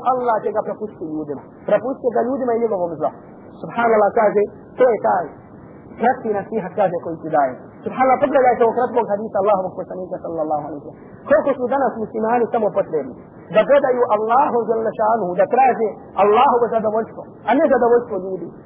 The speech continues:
I da shvate da je jedino Allah dželle šanuhu taj koji treba čovjek da zadovolji. I da njegovu naklonost stekne. I da njegovo zadovoljstvo dobije. Nema tog drugog na dunjaluku.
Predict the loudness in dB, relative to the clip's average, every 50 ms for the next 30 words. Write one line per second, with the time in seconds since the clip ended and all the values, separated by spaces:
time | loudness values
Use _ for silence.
0 | -20 -20 -14 -4 0 2 2 2 4 4 2 4 4 2 4 4 2 2 2 0
1 | 0 0 0 0 0 0 2 2 2 2 2 2 0 0 0 0 2 0 2 2
2 | 0 0 2 2 4 4 4 4 2 -2 -12 -18 -20 -20 -18 -6 0 2 2 2
3 | 4 2 2 4 4 2 0 0 -2 -2 -2 -4 -6 -4 -4 -4 -4 -2 -2 -4
4 | -4 -6 -16 -20 -20 -16 -8 -4 0 2 2 4 4 4 2 2 2 2 2 2
5 | 2 2 2 0 0 0 -2 -4 -2 -4 -6 -4 -6 -10 -10 -12 -18 -20 -14 -4
6 | 0 2 4 4 4 4 4 4 2 4 2 2 2 4 2 2 2 0 -6 -4
7 | -4 -4 -4 -6 -8 -14 -14 -16 -6 0 2 2 4 4 2 4 4 2 2 2
8 | -2 0 4 4 4 4 2 -2 -2 0 2 4 4 4 4 2 -2 -12